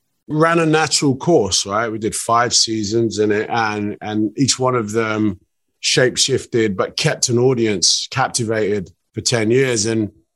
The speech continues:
the graduation point is where we get to take that Luther character and elevate it onto the big screen with a slightly wider spectrum of scale, stories we can tell, maybe even take it international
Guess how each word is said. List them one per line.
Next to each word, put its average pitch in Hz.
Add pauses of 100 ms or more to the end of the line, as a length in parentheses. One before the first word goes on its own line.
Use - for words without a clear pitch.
(360)
the 131
graduation 135
point 120
is 110
where 117
we 117
get 104
to 98
take 131
that 113
Luther 143
character 107
and 107
elevate 110
it 104
onto 101
the 98
big 95
screen 120
with 101
a 98 (260)
slightly 113
wider 107
spectrum -
of 92
scale, 107 (360)
stories 110
we 113
can 110
tell, 110
maybe 107
even 104
take 107
it 104
international 107